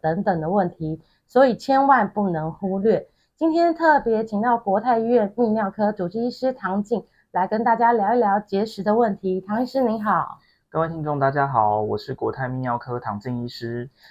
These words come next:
Speaker 1: 所以唐医师，结石真的有那么痛啊？十大痛之一。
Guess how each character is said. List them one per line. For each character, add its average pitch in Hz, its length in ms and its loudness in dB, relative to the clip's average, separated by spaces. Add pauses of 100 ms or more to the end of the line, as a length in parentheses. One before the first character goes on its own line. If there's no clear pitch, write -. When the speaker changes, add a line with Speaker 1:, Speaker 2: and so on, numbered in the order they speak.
(120)
Speaker 1:
所 - 120 -8
以 247 80 -6
唐 208 220 -6
医 262 60 -4
师， 277 120 -4
结 226 320 2
石 226 240 -2
真 262 280 0
的 240 100 2
有 165 100 -2
那 240 220 2
么 214 100 2
痛 196 300 2
啊？ 139 160 -4
十 - 260 -4
大 220 200 6
痛 196 320 0
之 165 320 -6
一。 180 340 -2